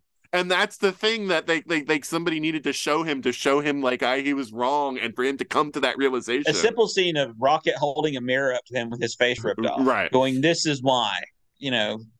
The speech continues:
Speaker 1: And
Speaker 2: You
Speaker 1: that
Speaker 2: know,
Speaker 1: would have
Speaker 2: something
Speaker 1: given,
Speaker 2: is
Speaker 1: like, the emotional payoff that I feel like
Speaker 2: Yes.
Speaker 1: we needed with the character also. And so that was,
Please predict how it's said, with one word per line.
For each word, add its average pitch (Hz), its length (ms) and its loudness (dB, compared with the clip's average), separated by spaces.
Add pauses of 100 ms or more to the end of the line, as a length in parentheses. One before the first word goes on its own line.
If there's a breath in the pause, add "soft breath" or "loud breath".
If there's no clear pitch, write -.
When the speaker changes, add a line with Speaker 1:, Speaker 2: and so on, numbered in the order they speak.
Speaker 1:
And 151 160 2
Speaker 2:
You 156 60 4
Speaker 1:
that 170 100 2
Speaker 2:
know, - 20 4
Speaker 1:
would 190 100 4
have 170 80 4
Speaker 2:
something 170 140 2
Speaker 1:
given, 170 100 2
Speaker 2:
is 170 100 -2
Speaker 1:
like, 147 200 2
the 156 180 0
emotional 156 680 2
payoff 117 560 2
that 117 160 -2
I 120 100 0
feel 127 240 -2
like 127 160 0
Speaker 2:
Yes. 117 320 2
Speaker 1:
we 135 80 -2
needed 143 400 2
with 120 200 -2
the 120 80 -2
character 123 720 0
also. 110 580 0
And 101 120 -4
so 107 140 -2
that 104 180 2
was, 123 200 -4